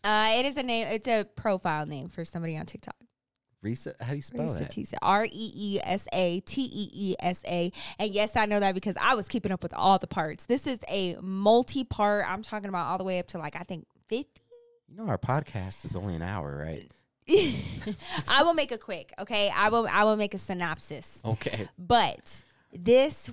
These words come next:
Speaker 1: woman gets on TikTok,
Speaker 2: Mm-hmm.
Speaker 1: okay? Just imagine.
Speaker 2: Oh,
Speaker 1: And she
Speaker 2: imagine
Speaker 1: creates a
Speaker 2: TikTok.
Speaker 1: series called Who the Fuck Did I Marry? And she starts out driving in her car, telling this salacious story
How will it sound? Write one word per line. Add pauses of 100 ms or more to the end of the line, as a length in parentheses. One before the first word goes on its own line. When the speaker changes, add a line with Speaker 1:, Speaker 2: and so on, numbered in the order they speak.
Speaker 1:
woman (560)
gets
on
TikTok, (200)
Speaker 2:
Mm-hmm.
Speaker 1:
okay? (120)
Just
imagine. (400)
Speaker 2:
Oh,
Speaker 1:
And
she
Speaker 2:
imagine
Speaker 1:
creates
a
Speaker 2:
TikTok.
Speaker 1:
series (340)
called (240)
Who
the (160)
Fuck
Did
I
Marry? (880)
And
she
starts
out (180)
driving
in
her
car, (140)
telling
this
salacious
story